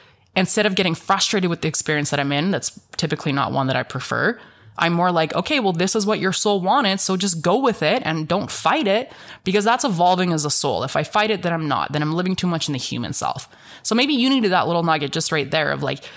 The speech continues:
"Yo, your soul is so badass that it was like, I wanna be able to be reincarnated and alive in this moment and for the next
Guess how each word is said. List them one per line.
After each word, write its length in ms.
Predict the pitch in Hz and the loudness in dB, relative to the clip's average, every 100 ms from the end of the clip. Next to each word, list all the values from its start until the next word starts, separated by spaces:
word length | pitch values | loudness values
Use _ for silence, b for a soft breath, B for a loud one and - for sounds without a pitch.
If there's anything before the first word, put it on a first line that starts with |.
| B | B
"Yo, 160 | - 254 | -2 0
your 260 | 190 285 277 | 2 2 0
soul 320 | - 294 294 | 2 2 2
is 80 | 277 | 2
so 300 | - 240 247 | 2 0 2
badass 480 | 254 254 233 214 | 2 2 2 0
that 100 | - | 0
it 220 | 165 - 160 | -2 -4 -2
was 160 | 175 | 0
like, 200 | 165 - | 0 2
I 140 | 190 240 | 2 2
wanna 240 | 262 262 | 2 0
be 320 | 190 208 220 170 | -2 -2 -2 0
able 240 | 202 180 | 0 0
to 100 | 185 | 0
be 140 | 180 160 | 0 0
reincarnated 840 | 180 220 247 - 233 202 190 180 | 0 0 0 0 0 2 0 0
and 120 | 175 196 | 0 0
alive 440 | 214 190 180 175 | 2 2 2 0
in 220 | 156 147 | -2 0
this 240 | 170 233 254 | 2 2 2
moment 380 | 208 185 175 - B B B | 2 2 -2 -6 B B B
and 120 | 165 | -4
for 120 | 175 | -2
the 80 | 170 | 0
next 320 | 156 135 - | 0 -2 -8